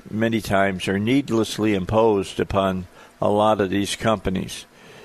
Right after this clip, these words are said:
uh, will be loosened so that they're, uh, they can be tested quickly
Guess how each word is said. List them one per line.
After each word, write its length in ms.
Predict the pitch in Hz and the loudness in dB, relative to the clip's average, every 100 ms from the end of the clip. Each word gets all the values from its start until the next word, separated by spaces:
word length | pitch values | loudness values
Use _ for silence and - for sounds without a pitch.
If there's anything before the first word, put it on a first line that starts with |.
| - - | -12 -2
uh, 180 | 104 104 | 0 2
will 380 | 107 117 156 160 | 2 2 2 2
be 520 | 131 120 113 110 107 | 2 2 2 0 -4
loosened 840 | - 117 147 170 - 95 92 95 - - - - - | -4 2 2 2 0 -2 -2 -6 -12 -20 -20 -20 -10
so 420 | - 127 120 117 | 0 4 4 4
that 460 | 113 113 110 104 - | 4 4 2 -2 -2
they're, 380 | 117 117 113 | 2 2 4
uh, 120 | 110 110 - - | 2 2 -4 -2
they 160 | 120 123 | -2 0
can 180 | 113 | -2
be 160 | 104 110 | -2 -4
tested 640 | - 151 156 - - 110 - _ - | 0 0 0 -2 -2 -2 -2 _ -4
quickly 640 | 156 160 - 101 101 | 0 0 0 2 2